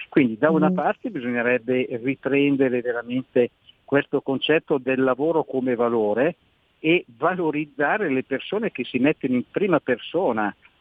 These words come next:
Speaker 1: ad avere, cioè a prendersi un rischio, ad avere un'idea, a portarla avanti, perché poi sono quelle che creano quelle attività che, se vanno bene,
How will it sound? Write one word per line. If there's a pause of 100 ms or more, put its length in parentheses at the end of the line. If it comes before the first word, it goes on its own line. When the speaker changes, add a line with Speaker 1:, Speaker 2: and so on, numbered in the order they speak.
Speaker 1:
ad
avere,
cioè
a
prendersi
un
rischio,
ad
avere
un'idea,
a
portarla
avanti,
perché
poi
sono
quelle
che
creano
quelle
attività
che,
se
vanno
bene,